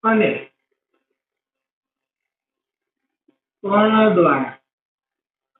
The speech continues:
નવા છોડનો વિકાસ થાય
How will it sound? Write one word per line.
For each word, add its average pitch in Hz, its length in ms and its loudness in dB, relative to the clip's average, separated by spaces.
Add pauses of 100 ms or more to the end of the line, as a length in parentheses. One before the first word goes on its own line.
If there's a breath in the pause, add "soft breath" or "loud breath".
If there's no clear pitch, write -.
(1300)
નવા 165 380 0 (140)
છોડનો 151 360 -2 (3750)
વિકાસ 165 520 -2 (120)
થાય 139 260 -4